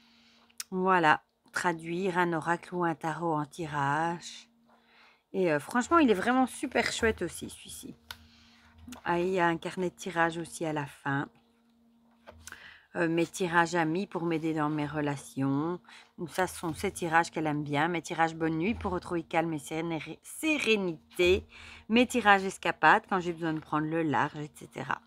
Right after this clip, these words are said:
Traduire votre film préféré en tirage. Et, euh, ce sont tous des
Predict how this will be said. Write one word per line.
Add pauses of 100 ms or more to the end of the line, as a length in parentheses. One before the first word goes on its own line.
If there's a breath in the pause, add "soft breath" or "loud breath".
(400 loud breath)
Traduire
votre
film
préféré
en
tirage. (320 loud breath)
Et,
euh,
ce
sont
tous
des